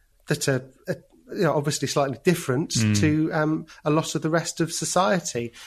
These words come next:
Speaker 1: And if people don't go to their doctors for whatever reason, that's never a good thing.
Speaker 2: Yeah.
Speaker 1: And we need to do whatever we can to make sure that it's a welcoming place where there'll be no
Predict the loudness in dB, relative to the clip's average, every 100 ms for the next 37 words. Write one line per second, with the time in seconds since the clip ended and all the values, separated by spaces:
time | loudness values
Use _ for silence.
0 | -8 0 2 2 0 -8 -14 -16 -16 -16
1 | -18 -20 _ 2 2 2 4 4 4 2
2 | 2 4 4 2 0 2 2 2 0 0
3 | 2 2 0 -2 -2 -2 0 2 2 4
4 | 4 4 4 2 0 -4 -8 -12 -16 _
5 | _ _ -4 -2 4 4 4 4 2 0
6 | -2 -4 -10 -10 -4 0 0 -2 _ -10
7 | -2 0 2 0 -2 -6 0 4 4 2
8 | 0 0 2 2 2 2 -2 0 -2 -2
9 | -8 -4 0 2 0 -2 0 0 0 -4
10 | -10 _ -2 -2 -2 -4 -8 -6 -8 -6
11 | -2 2 4 4 2 0 2 2 -2 -8
12 | _ 0 0 0 -2 -6 -8 -2 2 2
13 | 2 0 0 0 2 2 4 4 4 4
14 | 0